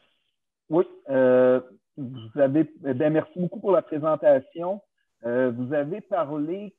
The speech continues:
que les initiatives, le travail s'est fait par, euh, les producteurs, là, qui ont, ça a été vraiment un travail, euh, de producteurs qui se sont réunis ensemble avec le temps pour, euh, construire, euh,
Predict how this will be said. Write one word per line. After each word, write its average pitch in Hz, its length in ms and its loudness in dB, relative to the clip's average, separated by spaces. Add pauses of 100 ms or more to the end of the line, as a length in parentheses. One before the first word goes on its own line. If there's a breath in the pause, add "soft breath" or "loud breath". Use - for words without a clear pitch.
(100)
que 143 440 -4
les 131 300 -2
initiatives, 151 840 -6
le 131 100 -4
travail 143 580 0 (100)
s'est 123 140 -8 (100)
fait 147 220 -6
par, 120 440 -2
euh, 113 220 -6
les 117 160 -6
producteurs, 135 720 -2
là, 127 120 -4 (220)
qui - 80 -10
ont, 113 320 -8
ça 117 60 -18
a 107 40 -12
été 110 120 -14
vraiment 120 260 0
un 139 80 2
travail, 131 560 2
euh, 113 160 -6 (680)
de 113 60 -16
producteurs 127 600 0
qui - 120 -20
se - 60 -20
sont 117 160 0
réunis 127 320 4
ensemble 127 540 0
avec 113 260 -6
le 110 100 -12
temps 131 260 -2
pour, 113 340 -8
euh, 107 100 -6
construire, 131 840 -2
euh, 110 240 -6